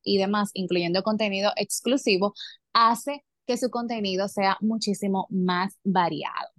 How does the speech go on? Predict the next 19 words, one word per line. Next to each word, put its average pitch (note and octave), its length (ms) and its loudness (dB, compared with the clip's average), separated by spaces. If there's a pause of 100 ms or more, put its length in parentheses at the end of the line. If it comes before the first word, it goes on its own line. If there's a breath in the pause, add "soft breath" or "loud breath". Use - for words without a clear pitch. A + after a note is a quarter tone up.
(220)
Y B3+ 180 4
como G3 220 2
un F3+ 80 0
poquito G#3+ 360 2
de A3+ 100 6
la A3+ 120 2
mano, A3 340 0
con F3 160 -6
dependiendo D#3+ 560 0
lo G3 100 6
que G3 80 4
usted G#3 220 2
consuma, G#3 560 4 (260 loud breath)
pues G3+ 180 4
también F#3+ 680 4 (320)
otra G#3+ 600 4
ventaja G3+ 540 -2
es G#3 240 -8
la A#3 300 0